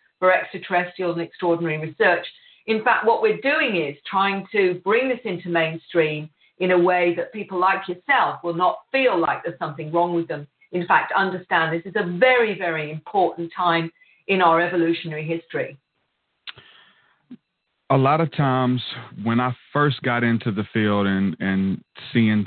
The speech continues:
Speaker 2: some, some things on, on television as far as movies and stuff like that, a lot of fear, a lot of hysteria. The movie Fire in the Sky, I seen that when I was maybe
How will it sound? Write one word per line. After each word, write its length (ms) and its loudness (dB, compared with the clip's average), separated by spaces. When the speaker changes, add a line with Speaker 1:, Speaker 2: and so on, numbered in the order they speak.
Speaker 2:
some, 240 -2
some 160 0
things 240 2
on, 240 0
on 200 -2
television 600 0
as 160 2
far 260 0
as 140 0
movies 480 0
and 140 -4
stuff 160 -6
like 160 -4
that, 240 0
a 60 -2
lot 300 4
of 80 0
fear, 440 2
a 100 -6
lot 260 2
of 60 0
hysteria. 880 0
The 60 2
movie 420 4
Fire 320 2
in 80 6
the 160 2
Sky, 420 -2
I 120 0
seen 180 6
that 180 0
when 120 -2
I 100 0
was 200 -4
maybe 300 2